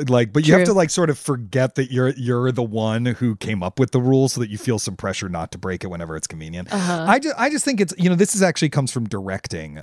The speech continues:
Speaker 1: um, and figuring out kind of what the conceptual rules of a production are. I just think it's
Speaker 2: Mm.
Speaker 1: really useful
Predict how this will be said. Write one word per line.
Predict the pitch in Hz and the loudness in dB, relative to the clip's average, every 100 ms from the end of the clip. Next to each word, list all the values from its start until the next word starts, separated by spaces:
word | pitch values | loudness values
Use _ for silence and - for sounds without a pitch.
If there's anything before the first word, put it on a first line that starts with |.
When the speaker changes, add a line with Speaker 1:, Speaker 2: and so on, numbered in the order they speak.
| - | -8
Speaker 1:
um, | 107 92 | -6 -6
and | 92 104 | -8 -8
figuring | - 110 104 98 | -6 -6 -6 -6
out | 90 90 | -8 -8
kind | 90 | -10
of | 87 | -10
what | 92 | -12
the | - | -12
conceptual | 98 90 - 85 - 92 87 | -8 -4 -4 -6 -6 -6 -8
rules | 82 78 80 - | -8 -8 -8 -10
of | 85 | -10
a | |
production | 80 90 78 - - | -10 -8 -6 -4 -2
are. | 110 120 123 - - - | 2 2 2 0 -10 2
I | 156 214 | 6 6
just | 220 | 6
think | 214 202 | 4 4
it's | - | 4
Speaker 2:
Mm. | 143 | 4
Speaker 1:
really | 135 131 | 4 4
useful | 113 107 117 123 - - 113 107 95 90 90 | 0 -2 2 2 0 -4 -2 0 -2 -4 -6